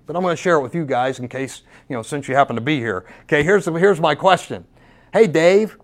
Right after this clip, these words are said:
do you really believe that God can pull you from the pit of your sin, save you from hell through Jesus Christ,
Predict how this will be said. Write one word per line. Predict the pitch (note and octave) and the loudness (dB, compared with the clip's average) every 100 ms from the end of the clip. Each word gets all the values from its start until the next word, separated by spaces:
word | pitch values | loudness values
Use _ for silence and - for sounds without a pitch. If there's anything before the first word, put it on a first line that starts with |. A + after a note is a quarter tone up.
| _ _ - | _ _ -2
do | |
you | F3 A#3+ D4+ C#4+ | 2 4 4 2
really | C#4 C4+ | 2 0
believe | E3+ D#3 E3 G#3+ D3+ | -2 0 0 -2 -4
that | A2+ | -6
God | A2+ C3 D#3+ F#3 A3 G#3+ _ _ _ | 0 4 4 4 0 -6 _ _ _
can | D3+ C#3 | -8 -8
pull | - G#3 A#3 E3 | -2 2 2 0
you | A#2 B2+ | -2 -6
from | B2+ A2+ | -6 -10
the | |
pit | A2 D3 | -6 -6
of | F3 | -6
your | F#3 | -8
sin, | - B2 G2 G#2+ A#2+ _ _ _ _ _ _ | -8 -12 -12 -14 -20 _ _ _ _ _ _
save | - - - F#3+ A#3 G#3 | -20 -10 -2 0 2 0
you | A3 | -2
from | - F3 | -4 -8
hell | D3+ C3+ A2 B2+ _ _ _ | -4 -2 -4 -6 _ _ _
through | - B2+ | -6 -6
Jesus | B2 C3 D3 | -6 -10 -12
Christ, | - G2+ F#2+ F#2+ | -8 -8 -8 -14